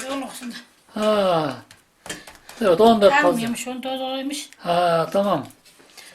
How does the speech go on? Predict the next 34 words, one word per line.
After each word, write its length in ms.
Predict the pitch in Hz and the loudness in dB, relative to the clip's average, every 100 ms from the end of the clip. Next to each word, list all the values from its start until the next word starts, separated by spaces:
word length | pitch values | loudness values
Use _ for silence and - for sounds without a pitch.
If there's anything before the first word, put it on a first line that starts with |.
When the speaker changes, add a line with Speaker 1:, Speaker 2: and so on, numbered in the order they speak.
| _ 285 | _ -6
Speaker 1:
On 160 | 302 | -2
dört 80 | 269 | 4
Speaker 2:
On 220 | 226 247 | 6 8
dört 260 | 262 269 - | 8 6 4
tam 240 | 254 254 | 2 2
tepsi 380 | 247 247 240 254 | 4 2 2 2
tek 220 | 247 233 | 4 4
kere 180 | 226 190 | 2 2
değil 120 | 226 | 2
mi 60 | 233 | 2
anne? 180 | 180 143 | 0 -4
Speaker 1:
Tek 100 | 254 | -4
kere, 120 | 247 | -6
ha, 60 | 302 294 | -6 -10
ha. 280 | 269 240 196 - _ _ - | -12 -14 -14 -20 _ _ -12
Speaker 2:
Evet, 180 | 151 | -8
annem 180 | 165 160 | -6 -4
Speaker 1:
İki 100 | 156 | -2
Speaker 2:
şu 120 | 285 165 | -2 0
an 80 | 156 | 0
Speaker 1:
ekmek, 160 | 170 | -2
iki 60 | - | -2
Speaker 2:
etti. 120 | - | -2
Speaker 1:
ekmek 120 | 190 196 | -4 -4
yeter. 160 | - - - - - - _ _ - - - | -8 -18 -20 -20 -20 -20 _ _ -20 -18 -4
Speaker 2:
Birazdan 500 | 202 170 156 160 165 | 2 2 4 2 4
da 280 | 196 214 - _ _ _ _ _ - - _ _ _ | 2 2 -6 _ _ _ _ _ -20 -20 _ _ _
pişireceğiz. 680 | 220 143 180 165 165 175 - - - - | -8 -2 2 4 4 4 -2 -14 -14 -2
Patatesimiz 480 | 196 202 170 175 | 0 0 -4 2
attı, 260 | 170 165 180 | 2 2 0
onu 160 | 170 170 | 0 0
da 100 | 165 | 0
bir 60 | |
tavada 440 | 175 170 165 180 | 2 2 4 2